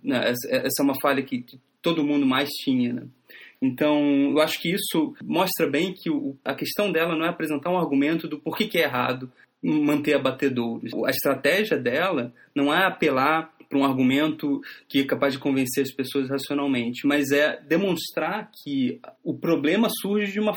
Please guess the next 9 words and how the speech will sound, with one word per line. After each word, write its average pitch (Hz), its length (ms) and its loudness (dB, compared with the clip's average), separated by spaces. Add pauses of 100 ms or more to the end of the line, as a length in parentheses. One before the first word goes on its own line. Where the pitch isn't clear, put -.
falta 180 300 0
de 180 80 -4
uma 196 160 -2
capacidade 165 800 -2
de, 160 140 -12
de 151 160 -10
se - 160 -6
contaminar 139 720 2
emo-, 139 280 0